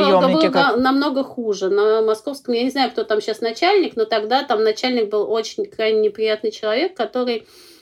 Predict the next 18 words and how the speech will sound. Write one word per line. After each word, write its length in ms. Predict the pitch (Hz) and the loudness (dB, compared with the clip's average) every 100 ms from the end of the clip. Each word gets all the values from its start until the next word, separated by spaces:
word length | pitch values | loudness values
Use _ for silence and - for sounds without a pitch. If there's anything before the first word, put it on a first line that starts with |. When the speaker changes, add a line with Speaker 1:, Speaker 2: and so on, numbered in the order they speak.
| _ | _
Speaker 2:
э, 400 | 208 226 220 220 | 0 2 4 4
вёл 200 | 254 262 | 2 0
себя, 520 | 262 240 214 226 220 214 | 0 -6 0 2 4 2
ну, 200 | 233 254 | 0 -2
пользовался 580 | - 320 277 262 240 220 | 0 2 2 0 0 -6
своей 260 | - 226 220 | -4 -2 -2
властью, 640 | 220 220 190 185 - 160 | 0 2 0 -4 -12 -10
да. 300 | 170 226 262 - - - - | -2 0 0 -6 -20 -20 0
Он 540 | 220 214 208 202 202 | 2 2 2 0 0
не, 220 | 208 240 285 240 214 185 180 - - | 0 0 -2 -4 -6 -8 -10 -10 -4
не 120 | 226 320 | 0 0
был 140 | 277 | 0
таким 300 | 254 269 254 | -2 -2 0
интеллигентным, 720 | 240 - 240 226 262 254 202 202 | 0 -2 -2 0 0 2 0 0
как, 360 | 214 202 - 220 | -2 -4 -4 -2
э, 140 | 196 | -2
в 100 | 190 | 0
Можайске. 720 | 202 196 262 359 - - 214 | -2 0 0 0 -2 -4 -4